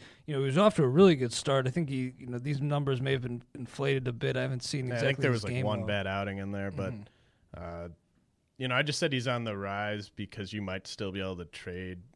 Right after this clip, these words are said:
Speaker 2: you know, I mean, leading,
Speaker 1: Yeah.
Speaker 2: leading the Southern League in strikeouts, so it's, it's kinda one of those profiles that has changed a little bit since the start of the year where,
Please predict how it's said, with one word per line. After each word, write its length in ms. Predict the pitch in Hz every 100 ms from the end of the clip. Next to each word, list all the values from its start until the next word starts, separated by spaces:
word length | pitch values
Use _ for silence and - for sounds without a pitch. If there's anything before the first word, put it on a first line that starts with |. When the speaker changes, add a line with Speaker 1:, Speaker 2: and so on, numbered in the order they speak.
| -
Speaker 2:
you 120 | 101
know, 100 | 92
I 40 | 90
mean, 260 | 90 87 90 _ _ _ - - - -
leading, 380 | 101 110 127 127
Speaker 1:
Yeah. 60 | 113
Speaker 2:
leading 260 | 156 175
the 60 | 131
Southern 320 | - 117 113
League 140 | 110
in 40 | 104
strikeouts, 640 | - 101 95 101 95 90
so 640 | - - - 92 90 87 85 _ _ -
it's, 380 | 92 - - -
it's 200 | 98 -
kinda 180 | - 110
one 140 | 98
of 80 | 101
those 120 | 92
profiles 680 | - - 98 98 98 95 92
that 100 | 92
has 220 | 90 - -
changed 440 | - 95 95 92
a 40 |
little 160 | 90 90
bit 200 | 92 90
since 240 | - 87
the 80 | 90
start 280 | - 98 90
of 60 | 87
the 80 |
year 340 | 87 87 90 90
where, 300 | 87 87